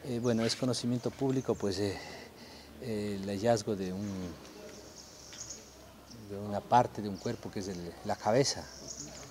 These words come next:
No podríamos hablar solo de cráneo porque tiene todavía tejidos, es una cabeza con su espacio de putrefacción que se aproxima pasado un mes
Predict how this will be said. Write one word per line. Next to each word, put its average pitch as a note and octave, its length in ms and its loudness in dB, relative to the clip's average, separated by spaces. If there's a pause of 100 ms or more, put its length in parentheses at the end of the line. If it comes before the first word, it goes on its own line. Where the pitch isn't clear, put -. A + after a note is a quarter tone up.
(140)
No A#2 100 -4
podríamos A2+ 460 -2
hablar G#2+ 240 0
solo A2+ 240 -2
de G2+ 80 0
cráneo A#2 320 0
porque G#2+ 260 -6
tiene A2 220 0
todavía A2 320 0
tejidos, A2+ 480 2
es F#2+ 160 -2
una G2 160 -2
cabeza C#3 500 4 (920)
con G#2+ 340 0
su G2 680 -4
espacio B2 440 2
de G#2 160 0
putrefacción G#2+ 800 0
que F2 280 -10
se - 140 -8
aproxima F#2 840 -4 (440)
pasado A2 300 2
un G#2+ 140 0
mes B2 240 4